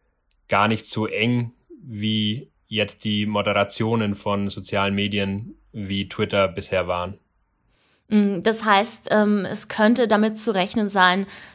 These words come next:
Speaker 2: dass dann deutlich mehr Beleidigungen oder vielleicht auch mehr verstörende Bilder, ähm, bei Twitter zu finden sind.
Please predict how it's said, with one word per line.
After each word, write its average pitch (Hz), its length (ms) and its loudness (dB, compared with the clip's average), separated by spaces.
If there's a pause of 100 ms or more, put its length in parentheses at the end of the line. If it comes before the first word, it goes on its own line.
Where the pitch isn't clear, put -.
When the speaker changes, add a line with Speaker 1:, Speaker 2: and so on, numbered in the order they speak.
(120)
Speaker 2:
dass 196 280 2
dann 190 300 2
deutlich 185 400 0
mehr 190 180 4
Beleidigungen 175 1120 0 (320)
oder 202 200 4
vielleicht 208 300 2
auch 202 100 -4
mehr 202 220 4
verstörende 208 540 2
Bilder, 208 640 2
ähm, - 240 -2
bei - 140 -2
Twitter 185 320 -8
zu - 100 -10
finden 170 320 -6
sind. 160 320 -8